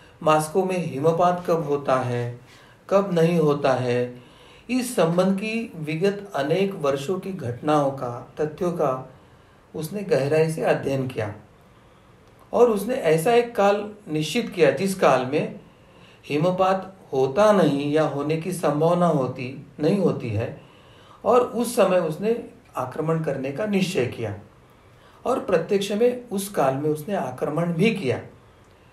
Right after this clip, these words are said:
परंतु इस समय क्या हुआ, इतना अध्ययन करने के बाद भी, हिमपात न होने की सौ प्रतिशत संभावना मानकर चलने के बाद भी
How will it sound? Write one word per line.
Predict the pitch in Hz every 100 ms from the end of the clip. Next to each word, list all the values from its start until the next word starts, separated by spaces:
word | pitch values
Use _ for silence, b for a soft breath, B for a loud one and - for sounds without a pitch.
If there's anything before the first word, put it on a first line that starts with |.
| b b b _
परंतु | 214 247 247
इस | 220 226
समय | 262 240
क्या | 226 202
हुआ, | 165 131 117 127 - - _ _ - b b b b -
इतना | 165 160 220
अध्ययन | 226 185 165 196 220
करने | 196 180 190
के | 190 196
बाद | - 139 147
भी, | 131 110 101 - - _ _ _ _ _ _ _ _ _ _ _ _ -
हिमपात | 139 156 180 196 196
न | 165
होने | 180 175 170 175
की | 175 208 226 226 -
सौ | 160
प्रतिशत | 165 165 165 170 196
संभावना | 190 160 151 156 165 165
मानकर | 139 135 175 185 185
चलने | - 165 165
के | 165
बाद | 156 151 165
भी | 139 143 156